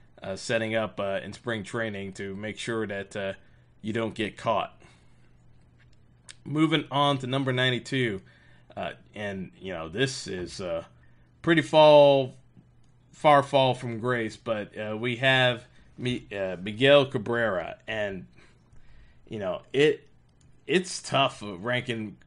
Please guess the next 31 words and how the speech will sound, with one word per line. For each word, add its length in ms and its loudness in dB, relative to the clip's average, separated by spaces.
Cabrera 420 0
this 300 -6
low, 360 -4
but, 240 -8
you 80 -14
know, 120 -8
much 680 -2
like, 340 6
uh, 560 8
where 380 0
we 220 2
are 200 10
with, 320 0
uh, 280 4
Albert 320 2
Pujols, 580 -2
uh, 40 -4
y-, 420 -6
you 120 -8
know, 220 -8
it's, 460 -10
it's 280 -12
that 260 2
time 420 2
where 180 -2
you 280 -6
gotta 380 2
start 420 0
being 240 -4
realistic 560 -4
with, 500 -6